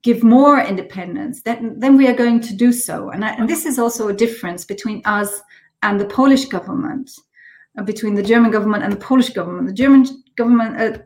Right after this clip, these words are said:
government then says, "Okay, if our constitutional court or the European Court of Justice says, 'You're doing something not good enough, we will do it better.'"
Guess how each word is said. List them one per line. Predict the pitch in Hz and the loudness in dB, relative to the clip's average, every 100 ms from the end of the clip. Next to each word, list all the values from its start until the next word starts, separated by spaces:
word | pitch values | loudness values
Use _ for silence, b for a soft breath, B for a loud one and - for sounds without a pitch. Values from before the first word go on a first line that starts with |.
| - | -8
government | 226 220 220 | -4 -4 -4
then | 220 | -4
says, | 220 226 226 | -6 -6 -6
"Okay, | 262 - 196 180 233 - _ - | -8 -8 -10 -6 -8 -10 _ -10
if | 233 - | -8 -2
our | 220 226 | 0 2
constitutional | 226 220 - 254 247 240 | 0 -4 -6 -4 -2 -2
court | 240 233 226 | 0 0 0
or | - 202 | -2 0
the | 202 | 0
European | 196 185 185 202 185 | -2 -2 -4 -6 -8
Court | 185 190 | -8 -10
of | 185 | -10
Justice | 202 202 196 196 | -8 -8 -8 -8
says, | - 190 185 - b b b - | -4 -2 -4 -8 b b b 0
'You're | 196 | 2
doing | 214 240 | 6 4
something | 240 226 220 214 | 4 0 0 0
not | 214 - | -2 -2
good | 202 196 | 0 2
enough, | 185 180 190 - _ _ | 0 -2 -4 -8 _ _
we | 208 208 | 0 4
will | 190 | 4
do | 180 | 2
it | 175 | -2
better.'" | 175 180 - 185 190 | -6 -10 -10 -10 -12